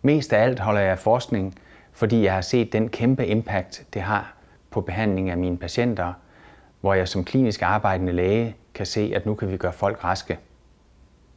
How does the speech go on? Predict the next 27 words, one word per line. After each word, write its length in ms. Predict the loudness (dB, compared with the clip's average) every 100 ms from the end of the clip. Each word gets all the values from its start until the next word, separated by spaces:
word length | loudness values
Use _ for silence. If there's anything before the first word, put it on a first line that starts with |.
| _ _ -20 -20 -20 -20 -10 -2
Jeg 80 | 2
holder 180 | 6
også 180 | 6 4
af 40 | 2
forskning, 600 | 2 2 0 -2 -2 -4
fordi 260 | -4 0 0
det 140 | 2
giver 120 | 0
mig 100 | 2
mulighed 320 | 2 2 2
for 160 | 0 0
at 60 | 2
arbejde 320 | 2 0 -2
sammen 240 | 0 0
med 100 | 0
yngre 280 | 2 2 2
kolleger 440 | 0 2 2 2 0 -4 -20 -20 -20 -10
og 100 | -6
se 220 | 2 2
dem 160 | 4 4
udvikle 440 | 4 4 0 -4
sig 320 | -4 -2 -2 -4
og 120 | -4
få 120 | -2
deres 240 | 0 0 0
eget 260 | 2 0
forskningsfelt. 800 | 0 -2 -4 -12 -12 -14 -14 -18